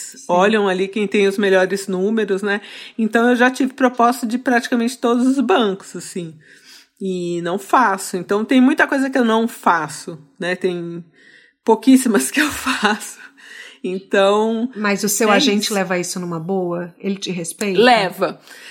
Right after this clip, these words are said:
Speaker 2: Me respeita
Speaker 1: Ah.
Speaker 2: demais. E, assim, a gente tem um acordo, é, financeiro também. Então, eu sei que ele, ele acaba perdendo muito comigo. Então, eu, é, compenso ele em outros trabalhos, sabe?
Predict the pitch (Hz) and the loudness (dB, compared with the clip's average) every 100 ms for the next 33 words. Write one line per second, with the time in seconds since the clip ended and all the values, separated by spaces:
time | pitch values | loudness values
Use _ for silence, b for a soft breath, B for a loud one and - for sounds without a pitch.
0 | B 214 208 208 - 208 202 196 247 277 | B 0 4 4 4 4 4 2 2 2
1 | 190 175 196 196 208 190 190 202 - 214 | 2 0 0 0 0 0 -2 -4 -2 0
2 | 208 208 196 - 208 220 240 208 160 165 | 0 -2 -4 -2 4 6 4 2 -4 -10
3 | - B B B B 202 190 185 185 185 | -10 B B B B 0 4 4 4 2
4 | 180 175 165 170 _ - 233 226 285 381 | 2 -2 -6 -12 _ -4 2 4 2 0
5 | - 240 202 185 196 175 151 160 190 202 | 0 2 2 0 -2 -4 -4 -4 -2 -2
6 | 214 262 240 247 254 - 190 208 220 226 | -2 -4 -2 -2 -4 -6 0 0 0 -6
7 | - 214 233 233 - 247 180 277 330 254 | -10 -6 -4 -2 0 0 2 2 2 0
8 | 214 202 - 208 185 165 151 160 156 196 | -2 -6 -6 -6 -6 -8 -8 -10 -4 -2
9 | 208 254 B B B B 190 202 220 202 | -2 -4 B B B B 6 6 6 0
10 | - _ _ 202 190 196 196 190 196 285 | -8 _ _ 2 4 4 4 2 2 0
11 | 381 294 320 - 349 254 240 247 254 247 | 2 2 2 0 2 6 6 4 2 0
12 | 247 - 285 233 233 220 180 170 175 - | -2 -6 -2 0 2 2 2 -2 -8 -4
13 | 180 165 156 143 | -2 -2 -6 -12